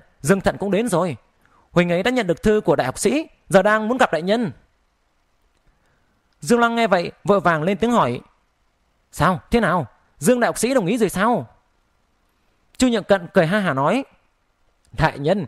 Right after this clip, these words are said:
nhìn nét mặt của ta còn cần phải hỏi hay sao?" Chu Nhượng Cận đưa Dương Lăng đến vườn hoa, Dương Thận đang đứng đợi ở đấy. Chu Nhượng Cận cười nói: "Dương Thận tài học hơn người,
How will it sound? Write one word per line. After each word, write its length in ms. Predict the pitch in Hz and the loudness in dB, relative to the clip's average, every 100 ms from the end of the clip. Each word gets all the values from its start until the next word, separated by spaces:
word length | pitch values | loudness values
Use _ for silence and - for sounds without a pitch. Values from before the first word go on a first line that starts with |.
| _ | _
nhìn 200 | 170 190 | -2 0
nét 60 | 208 | 2
mặt 160 | 262 - | 0 0
của 60 | 165 | 0
ta 220 | 214 214 | 2 0
còn 160 | 190 147 | 0 -2
cần 200 | 170 147 | -2 -2
phải 120 | 143 | -2
hỏi 140 | 113 | -2
hay 100 | 170 | -2
sao?" 420 | 185 196 233 135 - _ _ _ _ _ _ _ _ _ _ _ _ _ _ _ _ _ _ - | -2 0 0 -4 -10 _ _ _ _ _ _ _ _ _ _ _ _ _ _ _ _ _ _ 2
Chu 160 | 240 | 2
Nhượng 160 | 220 180 | 4 0
Cận 300 | 185 165 180 | 0 0 2
đưa 120 | 226 | 0
Dương 160 | 220 214 | 2 0
Lăng 160 | 208 | 0
đến 160 | 196 226 | 0 0
vườn 120 | 208 | 0
hoa, 280 | 143 190 180 - _ - | 0 0 -2 -8 _ -2
Dương 200 | 202 247 | 0 2
Thận 260 | 208 180 - - | 0 -2 -14 -2
đang 260 | 208 226 | 2 2
đứng 140 | 208 247 | 0 0
đợi 120 | 208 | 0
ở 80 | 151 | 2
đấy. 300 | 151 226 294 _ _ | 0 0 -4 _ _
Chu 140 | - 240 | -2 0
Nhượng 140 | 214 | 0
Cận 200 | 190 180 | -2 -2
cười 160 | - 151 | -2 0
nói: 300 | 147 233 285 _ _ _ _ - _ _ _ _ _ _ _ | 0 -2 -6 _ _ _ _ -20 _ _ _ _ _ _ _
"Dương 280 | 117 147 196 | 0 2 2
Thận 260 | 196 160 160 | 2 0 0
tài 140 | 160 | 0
học 160 | 165 - | 0 -2
hơn 180 | 208 180 | -4 0
người, 300 | 147 175 | 0 0